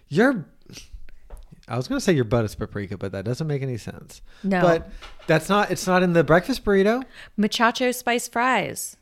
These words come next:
Speaker 2: Those
Speaker 1: It's not in the
Speaker 2: definite-
Speaker 1: breakfast burrito.
Speaker 2: Those the breakfast, what has the breakfast burrito has chorizo in it, right?
Speaker 1: I don't know.
Speaker 2: I'm pretty sure it does.
Speaker 1: All right. I don't, I, I don't know if it's paprika, but either way, they're not on the list. But I enjoyed it while I was eating it.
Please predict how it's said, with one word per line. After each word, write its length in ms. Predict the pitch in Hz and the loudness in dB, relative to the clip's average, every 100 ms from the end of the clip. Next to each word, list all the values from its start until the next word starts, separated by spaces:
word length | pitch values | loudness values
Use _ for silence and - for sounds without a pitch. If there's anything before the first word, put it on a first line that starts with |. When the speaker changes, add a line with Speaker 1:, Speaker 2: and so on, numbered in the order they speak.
| _ - | _ -2
Speaker 2:
Those 340 | 196 208 202 | 2 2 2
Speaker 1:
It's 140 | 180 - | 2 2
not 80 | 190 | 2
in 20 | |
the 120 | 220 214 | 0 -2
Speaker 2:
definite- 80 | |
Speaker 1:
breakfast 340 | 247 254 240 - | -4 -4 -8 -8
burrito. 380 | - 165 123 - _ - | -8 -8 -10 -18 _ -2
Speaker 2:
Those 240 | 202 190 | -2 -2
the 80 | 185 | -4
breakfast, 440 | 190 202 214 - | -2 -2 -6 -4
what 160 | 220 254 | 0 2
has 180 | 254 247 | 0 -2
the 100 | 220 | -6
breakfast 500 | - 220 240 277 - | -2 0 0 -2 -4
burrito 240 | 240 226 | 0 0
has 140 | 208 - | 0 -4
chorizo 560 | - 180 220 214 139 | -4 -2 0 0 0
in 60 | 131 | -2
it, 100 | 117 | -4
right? 340 | 147 190 277 _ _ _ | -2 -2 -6 _ _ _
Speaker 1:
I 100 | - | -12
don't 140 | - 233 | -6 -2
know. 260 | 214 240 240 _ _ _ _ - | -2 -2 -8 _ _ _ _ -14
Speaker 2:
I'm 100 | 185 | -10
pretty 240 | 185 175 170 | -8 -8 -8
sure 220 | 180 180 | -8 -10
it 80 | 165 | -10
does. 280 | 143 - - | -12 -12 -14
Speaker 1:
All 80 | 123 | -14
right. 120 | - _ - - - 160 | -16 _ -20 -20 -10 -2
I 100 | 180 | 0
don't, 200 | 170 - - - - - - | 0 -4 -14 -16 -20 -20 -8
I, 80 | 131 123 | -6 -4
I 100 | 143 | -2
don't 140 | 139 139 | 0 2
know 120 | 123 | 0
if 140 | 101 | -2
it's 140 | 110 - | -8 -10
paprika, 520 | 110 107 95 - 120 - | -12 -12 -16 -18 -14 -8
but 300 | 131 - _ _ _ - | -8 -8 _ _ _ 4
either 240 | 170 170 | 8 8
way, 220 | 135 110 - - - | 6 0 -6 -20 -14
they're 80 | 127 | 0
not 220 | 143 147 | 4 4
on 60 | 139 | 4
the 60 | |
list. 280 | 120 101 - | -4 -10 -2
But 100 | 160 | 4
I 140 | 185 240 | 6 6
enjoyed 300 | 180 170 180 | 6 4 4
it 100 | 143 | 4
while 200 | 127 127 | 2 4
I 60 | |
was 160 | 139 127 | 2 0
eating 220 | 107 95 | -4 -6
it. 120 | - | -12